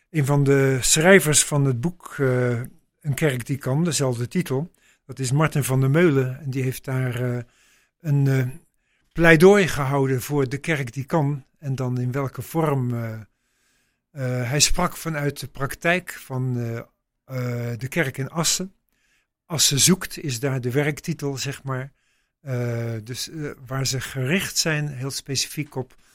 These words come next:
ja, hoe kunnen we mensen betrekken bij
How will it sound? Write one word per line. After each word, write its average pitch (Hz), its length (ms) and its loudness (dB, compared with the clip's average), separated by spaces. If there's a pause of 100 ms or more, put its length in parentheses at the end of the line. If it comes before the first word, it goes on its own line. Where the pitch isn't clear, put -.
(380)
ja, 113 280 -10 (800)
hoe 170 180 0
kunnen 156 320 2
we 135 60 0
mensen 139 680 2
betrekken 131 720 -8
bij 131 480 0